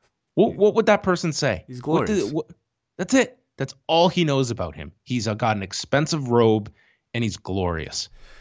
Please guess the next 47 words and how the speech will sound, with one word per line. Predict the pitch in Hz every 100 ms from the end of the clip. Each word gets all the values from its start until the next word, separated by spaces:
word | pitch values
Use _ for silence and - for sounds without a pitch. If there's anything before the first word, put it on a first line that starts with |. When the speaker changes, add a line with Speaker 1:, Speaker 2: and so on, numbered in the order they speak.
| -
Speaker 2:
Yeah. | - 92 98
Speaker 1:
Nothing, | 165 - 92 78 -
nothing | 123 170 - 180
about | 147 143 139
this | 104
person | - 104 - 110
you | 104
could | 117 113
possibly | 113 123 120 117
know. | 113 104 85 - -
Nothing | 156 190 - 190
you | 185
know | 175
about | 170 151
Shinsuke | - 160 - 143
Nakamura. | 127 123 127 107 92 78 -
Speaker 2:
Yeah. | - 87
Speaker 1:
What | 214
does | 202
this | 202
guy | 180
do | 156 131
on | 127
a | 113
Wednesday | 104 107 104 104
night | 98 95
when | 95 85
he's | 90 82
at |
home? | 78 82 82 _ _ _ _ _ _
Speaker 2:
I | 143
Speaker 1:
No | 196
Speaker 2:
think, | 190
Speaker 1:
idea. | 143 - 92 -
Speaker 2:
I | 139
think | 233
if | 202
you | 139
had, | 113 107
like, | 98 95
a |
Bobby | 82 95 101
Roode | 98 101
character, | - 101 92 107 98 90 85 -
let's | - 95
say | - 101
in, | 95